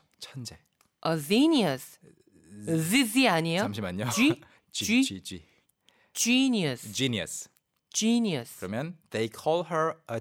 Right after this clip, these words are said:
Speaker 1: genius.
Speaker 2: They call her a genius.
Speaker 1: 여러분, 이제 느낌이 그 잡히나요? call 다음에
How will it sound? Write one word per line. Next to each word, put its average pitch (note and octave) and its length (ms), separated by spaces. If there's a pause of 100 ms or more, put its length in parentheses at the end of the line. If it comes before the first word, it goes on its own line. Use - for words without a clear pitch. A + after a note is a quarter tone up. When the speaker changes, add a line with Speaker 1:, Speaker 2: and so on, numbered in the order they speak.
Speaker 1:
genius. A#2+ 600 (180)
Speaker 2:
They A#3+ 380
call G3 260 (100)
her B3 300 (180)
a D3 340 (180)
genius. G3 760 (120)
Speaker 1:
여러분, C#3 260
이제 A#2+ 280
느낌이 D3+ 560 (160)
그 G2 240
잡히나요? B2 760 (340)
call F3+ 240
다음에 A#2 600